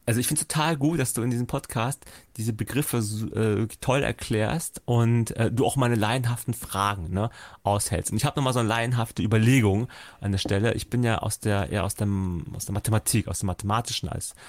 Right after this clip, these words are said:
Volkswirt. Und das hast du gerade dargestellt, dass es so Studien gibt, die zeigen, was die T-Zellen alles, äh, äh, können durch den, durch ausreichend genug Schlaf. Ja, das heißt, dass da, dass die Polizei <laughs> unterwegs ist, Körperpolizei hast du gerade genannt,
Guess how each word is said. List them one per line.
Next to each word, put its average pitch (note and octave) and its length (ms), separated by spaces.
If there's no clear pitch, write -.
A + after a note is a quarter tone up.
Volkswirt. - 520
Und G2 80
das G#2+ 120
hast - 160
du A#2+ 40
gerade A2+ 440
dargestellt, G#2+ 440
dass - 140
es - 120
so G#2+ 60
Studien D#3 360
gibt, C3 220
die G#2+ 60
zeigen, A2 420
was A2 140
die A2 80
T-Zellen A#2 440
alles, F2 300
äh, E2+ 100
äh, - 220
können D3+ 400
durch D3 300
den, A2+ 320
durch A#2+ 200
ausreichend A#2+ 460
genug G#2 260
Schlaf. A#2+ 560
Ja, D3 200
das A2+ 140
heißt, - 140
dass - 160
da, F2 180
dass - 120
die - 80
Polizei B2 360
<laughs> - 20
unterwegs A2 500
ist, C3+ 120
Körperpolizei B2+ 600
hast A#2 160
du G#2+ 40
gerade G#2+ 180
genannt, G#2+ 360